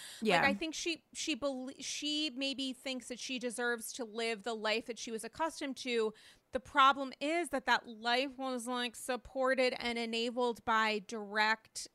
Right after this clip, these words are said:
Speaker 2: and longstanding theft.
Speaker 1: Hmm.
Speaker 2: And I don't know that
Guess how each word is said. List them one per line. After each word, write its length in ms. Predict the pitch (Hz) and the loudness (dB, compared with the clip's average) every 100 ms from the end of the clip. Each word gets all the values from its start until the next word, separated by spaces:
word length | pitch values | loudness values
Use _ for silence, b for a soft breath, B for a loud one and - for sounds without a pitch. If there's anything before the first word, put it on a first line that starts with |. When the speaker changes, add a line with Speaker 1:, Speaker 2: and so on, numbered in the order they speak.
| _ _ - | _ _ -6
Speaker 2:
and 220 | 226 214 | -6 -6
longstanding 960 | 208 214 208 226 - 226 220 220 208 214 _ - | -4 -2 -2 -8 -6 -4 -4 -4 -8 -10 _ 4
theft. 680 | 311 285 226 - - - B B B B | 8 8 8 4 -10 -18 B B B B
Speaker 1:
Hmm. 200 | 254 208 | 8 8
Speaker 2:
And 180 | 214 254 | 4 2
I 120 | 254 | 2
don't 540 | 233 - 302 294 349 311 | 2 0 2 2 0 -2
know 280 | 311 311 | 0 2
that 160 | 269 269 | 2 -2